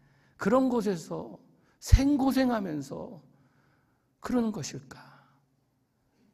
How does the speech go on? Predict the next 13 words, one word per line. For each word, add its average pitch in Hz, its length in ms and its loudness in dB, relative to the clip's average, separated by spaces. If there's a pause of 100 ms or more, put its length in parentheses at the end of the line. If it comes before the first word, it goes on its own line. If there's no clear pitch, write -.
(440)
예수님의 143 520 -2
마음을 113 280 -8
가졌기 - 380 -16
때문입니다. - 440 -20 (140)
사랑에 185 720 -8
사로잡혀서, - 760 -16 (1080)
사랑이 214 440 -2
동기가 170 380 -6
되어서, - 380 -20 (440)
주님을 247 480 4
사랑하다 240 540 -2
못해 196 460 -6
주님께서 226 840 -2